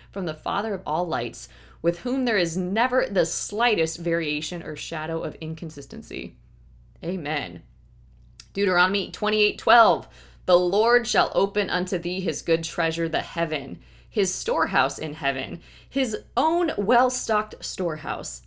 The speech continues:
God will throw open the doors of his sky vaults. I mean, is anything too hard for God? Come on. Heaven's always has a good, heaven always has a good economy.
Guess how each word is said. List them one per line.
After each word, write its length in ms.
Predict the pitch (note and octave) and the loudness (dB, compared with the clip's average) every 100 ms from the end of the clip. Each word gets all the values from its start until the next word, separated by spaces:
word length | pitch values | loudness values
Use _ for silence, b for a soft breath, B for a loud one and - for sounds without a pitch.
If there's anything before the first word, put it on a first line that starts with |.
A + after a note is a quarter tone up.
| - | -2
God 300 | A#3 C#4 B3+ | 2 4 4
will 120 | G3+ | 0
throw 380 | - - A#3+ A#3 | -2 -4 0 2
open 300 | G#3+ G#3 F#3+ | 2 0 0
the 80 | E3 | -2
doors 340 | E3 E3+ F3 | 2 4 2
of 80 | D3 | 0
his 140 | D#3 | -4
sky 300 | - E3 D#3 | -2 0 0
vaults. 520 | C3+ C3 - - - - - - - - - - - - - - - - | -2 -4 -6 -10 -12 -16 -20 -20 -20 -20 -20 -20 -20 -20 -20 -20 -20 -4
I 120 | F#3+ | 0
mean, 420 | G#3 G3+ F3+ D#3 C#3+ | 2 2 0 -2 0
is 220 | E3+ E3 | -2 0
anything 500 | E3 E3+ G#3+ A3+ B3+ | 0 0 0 -2 -2
too 180 | B3 C4+ | -2 -2
hard 260 | C4 C#4 B3+ | -2 -2 -4
for 120 | C#4 | -4
God? 440 | C#4 C#4+ D4 C#4 - b b b | -2 -2 -2 -8 -12 b b b
Come 180 | A#3 G#3 | 0 2
on. 240 | D3 - - b b b b - | 2 0 -12 b b b b 4
Heaven's 360 | C4 C4+ C#4 | 6 6 4
always 480 | - G#3 A#3 A#3 F3 | 4 6 8 6 2
has 200 | A3 F3 | 0 0
a 80 | F3+ | -2
good, 300 | E3+ F#3 F3 | 2 2 2
heaven 420 | - B3+ G#3 E3+ | 2 2 2 2
always 340 | F#3 F#3+ F#3+ F#3+ | 4 4 4 2
has 160 | F#3 | 0
a 60 | E3+ | 2
good 140 | E3 | 0
economy. 580 | D3+ C#3+ D3+ C#3 C3+ - | 0 0 -2 -2 -6 -8